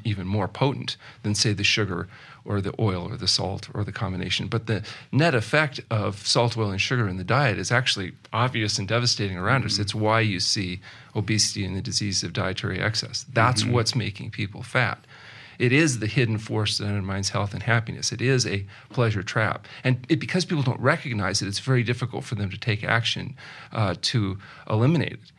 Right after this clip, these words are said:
Speaker 1: At least with alcohol,
Speaker 2: Yeah.
Speaker 1: most people know, "Oh, if you're an alcoholic, you probably shouldn't drink." If you go to a party and they say, "Oh, here, have some alcohol," and you say, "Well,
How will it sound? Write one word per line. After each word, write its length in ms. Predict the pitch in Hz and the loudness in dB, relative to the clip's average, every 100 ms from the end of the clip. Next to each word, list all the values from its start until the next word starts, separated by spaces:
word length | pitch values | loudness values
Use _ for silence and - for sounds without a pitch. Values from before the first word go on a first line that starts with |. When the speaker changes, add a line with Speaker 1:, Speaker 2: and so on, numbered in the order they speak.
| - - | -8 -4
Speaker 1:
At 160 | 110 | 0
least 340 | 165 214 202 147 | 2 2 0 0
with 140 | 135 - | -2 2
alcohol, 480 | 131 151 123 113 101 | 0 2 2 2 4
Speaker 2:
Yeah. 40 | |
Speaker 1:
most 280 | 131 147 - | 4 2 0
people 260 | 131 120 | -4 0
know, 300 | 117 113 98 - | 0 2 0 2
"Oh, 320 | 139 123 101 - | 4 4 2 0
if 180 | 113 | -2
you're 160 | 123 123 | 0 2
an 40 | 117 | 4
alcoholic, 520 | 113 117 107 104 98 | 2 2 0 0 -2
you 60 | - | -4
probably 240 | 120 98 | -2 0
shouldn't 220 | - 101 | 0 0
drink." 140 | 95 101 | -2 -4
If 120 | 117 | -2
you 80 | 180 | 2
go 80 | 165 | 2
to 80 | |
a 40 | 107 | 0
party 460 | - 123 110 - - - - - - - | 2 2 2 -2 -12 -20 -20 -18 -14 2
and 120 | 120 | 4
they 80 | 120 | 4
say, 140 | 113 | 4
"Oh, 120 | 147 | 4
here, 100 | 160 | 6
have 180 | 151 156 | 6 4
some 120 | - | 2
alcohol," 340 | 143 147 107 92 | 2 2 -2 -4
and 100 | 101 | -2
you 60 | |
say, 160 | 123 135 | 0 2
"Well, 340 | 123 143 131 | 2 2 2